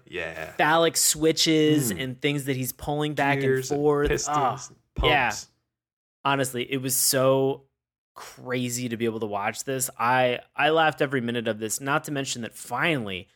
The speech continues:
Speaker 2: finally we get a little bit of actual dialogue or something sung in this theme song,
Speaker 1: Right.
Speaker 2: which is just four words, "I am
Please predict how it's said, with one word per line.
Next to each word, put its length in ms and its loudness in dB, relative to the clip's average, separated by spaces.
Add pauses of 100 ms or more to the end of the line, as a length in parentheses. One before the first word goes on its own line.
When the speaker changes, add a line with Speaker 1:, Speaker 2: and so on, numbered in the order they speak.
(220)
Speaker 2:
finally 680 -4
we 140 -12
get 140 -6
a 60 -4
little 580 0
bit 260 2
of 180 -4
actual 600 -4
dialogue 760 2 (120)
or 300 -2
something 400 -4
sung 460 0
in 300 -8
this 200 -6
theme 200 -8
song, 340 -4 (160)
Speaker 1:
Right. 180 -4
Speaker 2:
which 160 -2
is 100 -4
just 220 -4
four 280 4
words, 380 0 (280)
"I 440 0 (280)
am 460 -4